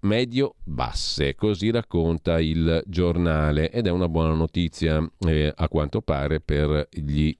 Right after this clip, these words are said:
ehm, cittadini, diciamo, con redditi che arrivano fino in particolare a trentacinquemila euro lordi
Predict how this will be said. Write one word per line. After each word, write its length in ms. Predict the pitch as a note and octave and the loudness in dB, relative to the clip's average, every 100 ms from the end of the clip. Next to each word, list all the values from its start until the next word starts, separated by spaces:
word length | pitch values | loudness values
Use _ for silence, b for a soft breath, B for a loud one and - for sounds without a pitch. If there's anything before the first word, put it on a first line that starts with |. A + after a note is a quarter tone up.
| _ _ _ | _ _ _
ehm, 720 | - D2 C#2 C2+ B1+ B1 B1 A#1 - | -2 0 2 0 0 -2 -4 -8 -12
cittadini, 600 | - D#2 E2+ D#2+ G2+ D#2+ | -4 -2 0 0 0 0
diciamo, 360 | C#2+ C#2+ E2 D2+ | -4 -4 -2 -4
con 480 | - D#2+ D2+ D2+ D2+ | -2 0 2 2 2
redditi 480 | F2+ D#2+ D2 E2+ F#2+ | 0 0 0 -2 0
che 120 | E2 | 0
arrivano 320 | D#2 D#2+ D2 | 0 0 -2
fino 360 | - E2+ D2+ A1 | 0 0 0 -4
in 80 | C#2 | -8
particolare 560 | C#2+ - - G2 C#2 | -8 -6 -2 -2 -2
a 40 | C#2 | -4
trentacinquemila 1000 | D#2+ E2 D#2+ - C#2 C2+ D2 C2+ C#2 B1+ | -2 -2 -4 -4 -6 -4 -2 0 0 0
euro 280 | A#1+ B1+ C2 | 0 0 0
lordi 460 | B1+ A#1+ B1 - | 0 0 -2 -2